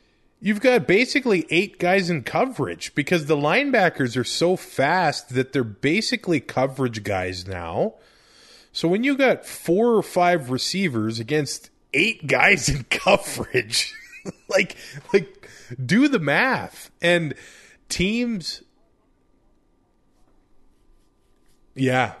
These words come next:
exactly, exactly. I think you'd be able to run against that.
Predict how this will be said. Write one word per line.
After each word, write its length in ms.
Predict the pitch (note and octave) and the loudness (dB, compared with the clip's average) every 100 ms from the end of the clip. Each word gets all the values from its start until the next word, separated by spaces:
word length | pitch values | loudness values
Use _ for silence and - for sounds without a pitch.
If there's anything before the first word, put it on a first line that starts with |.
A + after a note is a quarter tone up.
| - - | -16 -8
exactly, 680 | A#2+ - A#2+ C#3 - E2+ - _ _ | -8 -2 -2 -2 -4 -12 -16 _ _
exactly. 720 | - A2+ G2 A2+ A#2 - E2 D2+ _ _ _ _ _ - | -12 -10 -4 0 -2 -4 -16 -18 _ _ _ _ _ -18
I 40 | |
think 360 | A2 - G#3+ A3+ | -6 -2 0 0
you'd 120 | G3+ | 0
be 120 | E3 | 2
able 140 | F3 D3 | 2 2
to 60 | |
run 320 | A#2 G2+ C#3 F3+ | 0 0 0 0
against 420 | E3+ F3 E3+ - | 0 0 0 0
that. 440 | D#3+ E3+ G3+ - | 2 2 -2 -8